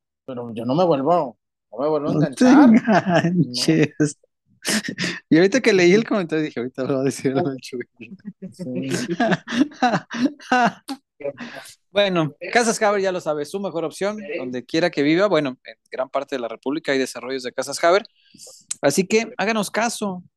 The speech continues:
Speaker 2: Digo, igual si usted tiene mucha duda, consulte otras opciones. No se lo vamos a prohibir. Pero cuando vaya a Casas Haber, se va a dar cuenta por qué los peloteros compran Casas Haber. Y
Speaker 1: Claro.
Speaker 2: no uno o dos, son varios ya los peloteros que tienen su Casa Haber y todos son muy felices.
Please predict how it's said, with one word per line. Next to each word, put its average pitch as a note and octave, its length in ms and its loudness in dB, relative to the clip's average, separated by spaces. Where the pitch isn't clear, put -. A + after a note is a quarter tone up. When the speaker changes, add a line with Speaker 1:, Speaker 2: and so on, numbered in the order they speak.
Speaker 2:
Digo, A#3+ 400 0
igual - 280 -10
si - 120 -10
usted C3 160 -4
tiene D3 160 2
mucha D#3+ 260 2
duda, F3+ 240 6
consulte E3+ 380 -6
otras G#3 220 -4
opciones. C4 460 -8
No A#2 120 -8
se B2+ 100 -4
lo B2 100 2
vamos A#2 220 0
a A2+ 60 -4
prohibir. C#3 380 2
Pero A2 140 -6
cuando A#2+ 220 2
vaya D#3 160 4
a D#3+ 40 -2
Casas E3+ 300 -2
Haber, G3 320 0
se - 160 -20
va - 120 -16
a A#2+ 80 -10
dar C3 80 -8
cuenta D3 300 -4
por C3+ 140 -8
qué C#3 100 -2
los C#3+ 120 -2
peloteros C3 460 -2
compran B2+ 340 -6
Casas B2+ 440 -6
Haber. - 240 -12
Y - 80 -6
Speaker 1:
Claro. C3 280 2
Speaker 2:
no B2 200 6
uno D#3 220 6
o C3+ 60 6
dos, A#2+ 200 4
son B2+ 360 -2
varios D3+ 360 2
ya C#3 140 2
los D3+ 160 -4
peloteros C3 560 -4
que - 100 -14
tienen C#3+ 240 -2
su C#3 120 -6
Casa C3+ 300 -4
Haber E3+ 220 0
y - 40 -2
todos B2 200 -8
son B2 120 -8
muy B2+ 160 -6
felices. F#3+ 540 -2